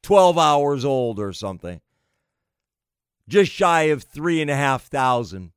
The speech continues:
deaths. Meanwhile, Italy was closing in on seven thousand.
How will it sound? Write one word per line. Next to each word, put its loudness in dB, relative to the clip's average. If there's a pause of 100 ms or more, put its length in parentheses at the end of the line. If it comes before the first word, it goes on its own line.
(1200)
deaths. -10 (2500)
Meanwhile, 0
Italy -6 (1200)
was -6
closing 2
in -4
on -2
seven -6
thousand. -14